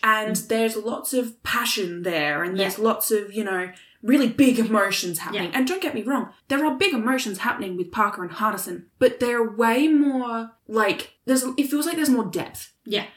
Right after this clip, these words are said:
Speaker 1: Because it's a lot less splashing around on the surface and a lot more, like, still waters run deep kind of
Speaker 2: Mm.
Speaker 1: thing. And it's just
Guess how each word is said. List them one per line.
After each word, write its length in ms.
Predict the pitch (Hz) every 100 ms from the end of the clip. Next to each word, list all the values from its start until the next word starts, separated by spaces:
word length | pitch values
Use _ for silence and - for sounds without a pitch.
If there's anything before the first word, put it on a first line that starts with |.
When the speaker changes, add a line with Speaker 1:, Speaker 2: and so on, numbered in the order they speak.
| _
Speaker 1:
Because 360 | 254 254 262 247
it's 180 | 262
a 60 | 262
lot 260 | 247 294 302
less 180 | 302 -
splashing 400 | - 233 226 240
around 300 | 220 202 202
on 80 | 190
the 60 | 180
surface 440 | - 190 190 226 -
and 100 | 208
a 60 |
lot 260 | 196 220 220
more, 200 | 220 208
like, 160 | 190
still 260 | - - 202
waters 260 | 190 175 170
run 220 | 165 160
deep 260 | 160 143
kind 240 | - 165 156
of 80 | 190
Speaker 2:
Mm. 60 |
Speaker 1:
thing. 240 | - - - - - -
And 400 | 220 214 220 220 - _
it's 280 | 277 254 -
just 480 | - 262 302 - -